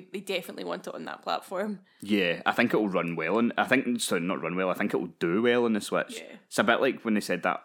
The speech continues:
Speaker 2: s-, open world Sonic game's coming to the Switch, like, that must be cloud-based as well, but again, because of the success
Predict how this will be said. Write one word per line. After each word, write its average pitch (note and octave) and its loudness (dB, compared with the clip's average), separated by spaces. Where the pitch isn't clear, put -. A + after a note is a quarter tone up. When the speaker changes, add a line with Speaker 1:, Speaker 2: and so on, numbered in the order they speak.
Speaker 2:
s-, - -6
open G2+ -2
world E2+ -2
Sonic F#2+ -2
game's A#2 -4
coming A2 -4
to - -20
the G#2+ -4
Switch, - -4
like, D2 -6
that G2 0
must G2+ -6
be F2+ -14
cloud-based - -12
as - -16
well, F2 -4
but F2 0
again, F2 0
because G#2 2
of G#2 2
the F#2 -2
success - -6